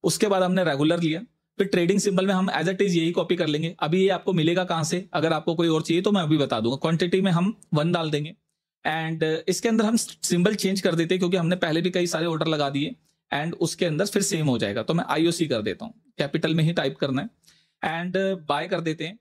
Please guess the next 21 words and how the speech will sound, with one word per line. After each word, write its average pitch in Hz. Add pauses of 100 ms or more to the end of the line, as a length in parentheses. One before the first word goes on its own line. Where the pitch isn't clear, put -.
(140)
market 160
कर 190
देते 175
हैं। 175
अगर 175
आपको 170
टीपीएसएल 175
लेना 170
है 190
तो 226
इसको 185
select 160
करना 156
पड़ेगा, 156
पर 220
मैं 190
आपको 165
अभी 180
दिखा 151
रहा 113
हूँ। -